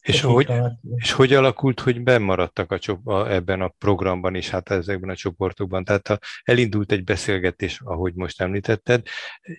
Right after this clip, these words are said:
Speaker 1: itt nyilván felmerültek már lehetséges programelemek, vagy lehetséges lépések, és akkor, ö, ezek az emberek aztán ilyen aktivistákká maradtak, vagy lettek?
Speaker 2: Mm, igen, voltak ilyen, ö, voltak, aki aktivista maradt. Egyébként ez-, ezt át kellett értékelni, tehát, hogy nyilván mi is az elején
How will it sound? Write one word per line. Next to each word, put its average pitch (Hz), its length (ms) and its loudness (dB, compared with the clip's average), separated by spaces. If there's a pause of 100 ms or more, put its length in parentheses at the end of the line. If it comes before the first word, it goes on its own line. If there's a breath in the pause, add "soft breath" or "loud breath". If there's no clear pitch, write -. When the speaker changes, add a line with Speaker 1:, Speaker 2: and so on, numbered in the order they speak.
Speaker 1:
itt 107 220 -4
nyilván 101 340 4
felmerültek 90 680 -2
már 87 180 0
lehetséges 87 640 -2
programelemek, 87 840 -6
vagy 87 120 -4
lehetséges 87 680 -4
lépések, 92 840 -6 (300 loud breath)
és - 180 -4
akkor, 107 340 0 (340 loud breath)
ö, 98 500 0 (180)
ezek 107 400 -2
az 95 100 0
emberek 95 360 0
aztán 95 340 -2
ilyen 92 220 -2
aktivistákká 92 840 -2
maradtak, 98 760 -4
vagy 95 240 0
lettek? 104 640 -4 (1200)
Speaker 2:
Mm, 127 160 6
igen, 135 260 6
voltak 135 480 4
ilyen, 123 320 0
ö, 131 220 6
voltak, 131 320 6
aki 123 120 0
aktivista 123 540 0
maradt. 127 340 2
Egyébként 143 520 2
ez-, 135 180 4
ezt 139 400 2
át 135 160 4
kellett 120 360 2
értékelni, 127 640 2
tehát, 127 260 2
hogy 135 100 4
nyilván 135 340 4
mi 131 120 6
is 120 180 0
az 123 120 0
elején 127 420 2